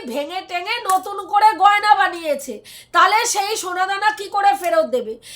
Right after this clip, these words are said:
তাই চীনা এই শর্ত দুটো রাখতে পারেনি, পাঁচ লাখ টাকা ফেরত দেয়নি এবং তার সঙ্গে হচ্ছে এই গয়নাগাটি ফেরত দেয়নি।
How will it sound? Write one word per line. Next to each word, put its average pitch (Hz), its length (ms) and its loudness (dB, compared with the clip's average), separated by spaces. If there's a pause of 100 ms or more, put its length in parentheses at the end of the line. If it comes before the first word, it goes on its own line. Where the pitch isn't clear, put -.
(140)
তাই 403 360 4
চীনা 415 460 2
এই 403 360 -2
শর্ত 381 460 -2
দুটো 381 300 0
রাখতে 339 440 0
পারেনি, 302 760 -4
পাঁচ 294 280 -6
লাখ 349 240 -6
টাকা 294 400 -6
ফেরত 330 300 0
দেয়নি 381 500 2 (360)
এবং 339 540 2
তার 285 180 2
সঙ্গে 285 460 -4
হচ্ছে 294 440 -2 (440)
এই 294 280 2
গয়নাগাটি 269 760 0
ফেরত 262 340 -2
দেয়নি। 254 480 -6